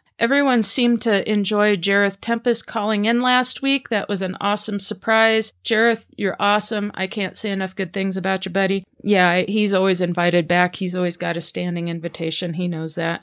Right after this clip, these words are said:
So, uh, we'll see if we can get him in again. I will reveal more of that as time moves forward, and we'll have some more content and more information and more sharing, all right? Everyone's got m-, magic to share, and everyone's perspective is different,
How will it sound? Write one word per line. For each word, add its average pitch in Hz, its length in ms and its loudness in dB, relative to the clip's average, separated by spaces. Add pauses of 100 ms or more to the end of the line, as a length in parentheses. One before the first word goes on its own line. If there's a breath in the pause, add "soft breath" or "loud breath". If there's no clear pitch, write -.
So, 196 380 2
uh, 180 260 0
we'll 180 100 -2
see 185 160 -8
if 185 100 -4
we 175 80 -6
can 180 200 -8
get 185 160 -2
him 190 180 -2
in 190 140 -2
again. 196 320 -4 (240)
I 190 140 -4
will 185 460 0
reveal 208 500 2
more 220 320 2
of 196 140 0
that 233 400 2
as 175 320 0
time 214 280 -4
moves 208 240 -2
forward, 240 560 2
and 185 240 0
we'll 185 300 -2
have 208 220 -2
some 196 160 -2
more 185 160 0
content 190 640 0
and 170 260 -2
more 196 240 0
information 190 720 -2
and 165 240 -6
more 190 160 0
sharing, 240 480 2
all 165 80 0
right? 196 180 2
Everyone's 240 500 2
got 202 360 2
m-, 180 160 -8
magic 190 440 2
to 180 60 -4
share, 175 460 0
and 175 280 0
everyone's 190 420 0
perspective 196 640 -2
is 185 140 -2
different, 190 480 -2